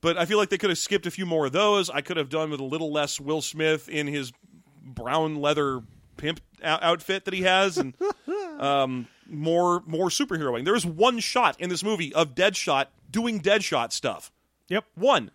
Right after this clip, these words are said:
Speaker 1: The first time they fight zombies, he gets up on top of a car and uses his wrist guns. Ev-, every time after that, he does not use those wrist guns before or after that sequence.
Speaker 2: Yeah, it's unfortunate.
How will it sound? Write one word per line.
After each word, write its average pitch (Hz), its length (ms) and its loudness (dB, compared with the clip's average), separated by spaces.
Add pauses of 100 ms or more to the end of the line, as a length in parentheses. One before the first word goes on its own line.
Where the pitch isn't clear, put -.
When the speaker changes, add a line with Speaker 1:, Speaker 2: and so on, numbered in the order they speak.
(280)
Speaker 1:
The 175 80 -4
first 214 240 -4
time 226 140 0
they 214 100 -2
fight 202 220 0
zombies, 175 380 0 (160)
he 202 120 -10
gets 185 200 -2
up 202 120 -2
on 196 100 0
top 190 200 2
of 180 60 -8
a 170 60 -6
car 196 240 4
and 160 80 -2
uses 175 260 -4
his 160 140 -4
wrist 147 320 0
guns. 113 400 -2 (320)
Ev-, 180 220 4
every 190 180 4
time 220 180 4
after 202 220 2
that, 196 200 4
he 175 100 -4
does 147 180 -2
not 180 180 2
use 180 140 -4
those 165 160 -2
wrist 156 220 -4
guns 143 260 -2
before 156 400 0
or 147 60 4
after 139 180 0
that 135 160 0
sequence. - 400 -10 (340)
Speaker 2:
Yeah, 180 360 0 (200)
it's 170 220 -6
unfortunate. 139 600 -4